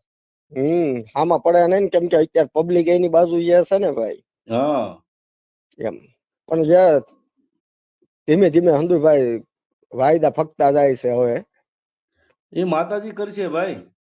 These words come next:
Speaker 1: માતાજી કરશે જ તે ને. નહીં, માતાજી હતા, આપણે નથી કહેતા, ભાઈ ભુવા હશે, એ કાંડે રમતા હશે મેલડીમાં.
Speaker 2: હા.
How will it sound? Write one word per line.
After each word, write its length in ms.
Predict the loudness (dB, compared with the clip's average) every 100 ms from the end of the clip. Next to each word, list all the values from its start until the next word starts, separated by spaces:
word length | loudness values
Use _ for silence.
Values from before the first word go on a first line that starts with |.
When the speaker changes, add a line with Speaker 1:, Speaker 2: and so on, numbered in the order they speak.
| _ _ _ _ _ -6
Speaker 1:
માતાજી 440 | -4 -2 -4 -2
કરશે 360 | -2 -2 -2 -2
જ 40 |
તે 140 | 0
ને. 120 | 0 -2
નહીં, 360 | -2 0 0
માતાજી 460 | 0 0 0 2 4
હતા, 280 | 2 2 2
આપણે 400 | 2 2 0 -2
નથી 120 | -2
કહેતા, 340 | -6 -4 -2
ભાઈ 160 | 0 -2 -2
ભુવા 280 | -2 2 4
હશે, 320 | 4 2 -2
એ 180 | -2 -2
કાંડે 420 | -4 -4 0 0
રમતા 380 | 2 -2 0 0
હશે 300 | 0 -2 -4
મેલડીમાં. 640 | -2 -2 -4 -6 -8 -12 _ _ -6 -2
Speaker 2:
હા. 420 | -2 -2 -6